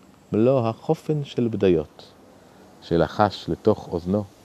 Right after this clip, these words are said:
סב לאב ואב לבנו. סיפורנו מתחיל היום מנסיך צעיר, נסיך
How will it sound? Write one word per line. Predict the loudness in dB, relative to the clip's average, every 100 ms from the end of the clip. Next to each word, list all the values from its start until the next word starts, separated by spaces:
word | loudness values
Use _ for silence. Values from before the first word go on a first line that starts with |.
| -20 -20 -20 -20 -20 -8
סב | 2 2 4
לאב | 2 4 2 2 -6 -16 -20 -20 -20 -20 -6
ואב | -4 2 4 4 2
לבנו. | 0 0 -2 -2 -6 -20 -20 -20 -20 -20 -20 -20 -20 -20 -20 -20 -20 -20 -20 -20 -20 -20 -20 -20 -20 -20 -20 -20 -20 -20 -20 -20 -20 -20 -20 -20 -20 -20 -20 -20 -20 -20 -4
סיפורנו | 0 2 2 4 6
מתחיל | 4 4 6 8
היום | 8 8 6 4 0 -4 -6 -8 -14 -20 -20 -20 -20 -20 -20 -20 -4
מנסיך | 0 2 2 2 0 4 4 4
צעיר, | 4 8 10 8 6 0 -10 -20 -20 -20 -20 -20 -20 -20 -20 -20 -20 -20 -20 -8
נסיך | -6 0 0 -2 -12